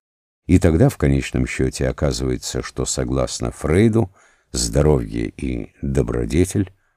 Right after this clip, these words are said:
одно и то же. Однако связь между характером и этикой высказана неявно.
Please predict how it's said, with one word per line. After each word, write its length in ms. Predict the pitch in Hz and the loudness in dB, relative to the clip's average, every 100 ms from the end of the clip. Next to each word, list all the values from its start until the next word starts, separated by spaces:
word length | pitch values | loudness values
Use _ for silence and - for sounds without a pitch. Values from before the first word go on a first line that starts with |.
| _ | _
одно 340 | 78 58 60 58 | -4 -2 -2 -2
и 60 | |
то 260 | - 62 53 | -4 -6 -6
же. 160 | - - _ _ _ _ _ _ _ _ _ _ _ _ _ _ _ _ _ _ _ _ _ _ _ _ _ | -10 -18 _ _ _ _ _ _ _ _ _ _ _ _ _ _ _ _ _ _ _ _ _ _ _ _ _
Однако 400 | 104 131 143 123 | 6 8 6 4
связь 540 | - 107 95 90 - | 2 4 6 6 4
между 420 | 82 80 67 73 73 | 4 4 4 2 0
характером 800 | - 85 78 69 - 71 65 65 | 0 2 2 0 -4 -4 -2 -2
и 340 | - 76 73 - | 0 0 0 4
этикой 600 | 95 101 - - 135 123 - _ | 6 6 2 4 4 4 -4 _
высказана 800 | 82 73 82 - 98 85 95 95 | 0 4 4 2 2 4 6 8
неявно. 1000 | 98 87 87 98 78 76 62 55 50 | 10 10 10 8 6 4 2 -2 -8